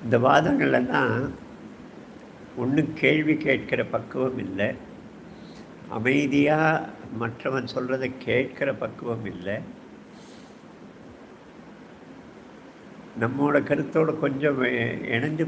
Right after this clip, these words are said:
போகலைன்னு சொன்னா, கால்ல பீனா தலையில பீன்னு சொல்ற மாதிரி, ஆம், எதிர்கேள்வி கேட்டு தனிப்பட்ட முறையில தாக்குதல் நடத்தி, "உனக்கு என்ன பொறாமையா?"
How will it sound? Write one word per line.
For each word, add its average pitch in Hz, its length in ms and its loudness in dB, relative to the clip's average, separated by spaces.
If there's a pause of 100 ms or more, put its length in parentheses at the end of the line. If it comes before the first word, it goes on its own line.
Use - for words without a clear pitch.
போகலைன்னு 131 420 -2
சொன்னா, 123 380 -6 (1000)
கால்ல 135 340 0
பீனா 127 420 -4
தலையில 123 440 -2
பீன்னு 123 320 -8
சொல்ற 117 240 -4
மாதிரி, 120 440 -4 (680)
ஆம், 107 260 -4 (260)
எதிர்கேள்வி 117 680 -2
கேட்டு 113 340 -8 (840)
தனிப்பட்ட 139 580 0
முறையில 127 340 2
தாக்குதல் 117 600 -2
நடத்தி, 104 360 -8 (1700)
"உனக்கு 127 180 2
என்ன 117 180 0
பொறாமையா?" 120 680 0